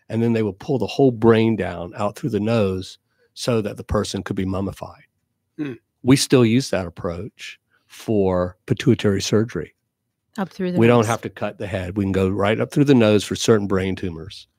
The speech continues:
Speaker 3: But sometimes we do cut the head.
Speaker 1: Sometimes we do cut the head.
Speaker 3: And when is that?
Speaker 1: Trepanation?
Speaker 3: Aha.
Speaker 1: Uh, trepanation, we're not just cutting the head, we're drilling holes in the head
Speaker 2: Oh.
Speaker 1: with ice picks.
Speaker 3: So this was an ancient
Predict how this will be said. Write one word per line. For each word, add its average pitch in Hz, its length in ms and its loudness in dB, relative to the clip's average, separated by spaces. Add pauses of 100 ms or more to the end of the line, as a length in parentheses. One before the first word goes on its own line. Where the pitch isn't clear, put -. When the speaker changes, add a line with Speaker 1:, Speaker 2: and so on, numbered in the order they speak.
Speaker 3:
But 247 120 -2
sometimes 370 340 4
we 320 100 4
do 294 200 6
cut 214 200 0
the 156 80 -8
head. 160 200 -10 (300)
Speaker 1:
Sometimes 110 480 2
we 101 80 -2
do 104 120 -2
cut 101 220 -8
the 90 80 -14
head. 87 160 -12
Speaker 3:
And 214 160 4
when 226 140 6
is 254 120 8
that? 330 240 2 (520)
Speaker 1:
Trepanation? 139 680 0 (160)
Speaker 3:
Aha. 196 400 0 (100)
Speaker 1:
Uh, 127 60 4
trepanation, 139 840 4
we're 117 120 6
not 113 200 0
just 107 200 -10
cutting 160 280 2
the 110 80 0
head, 104 280 -4 (280)
we're 143 120 6 (280)
drilling 127 440 4
holes 127 500 0
in 113 80 -2
the 101 80 -4
head 117 160 -6
Speaker 2:
Oh. 101 60 -10
Speaker 1:
with 95 140 -12
ice 110 300 -10
picks. - 280 -20
Speaker 3:
So 226 100 0
this 262 240 2
was 349 140 -2
an 294 160 4
ancient 262 600 0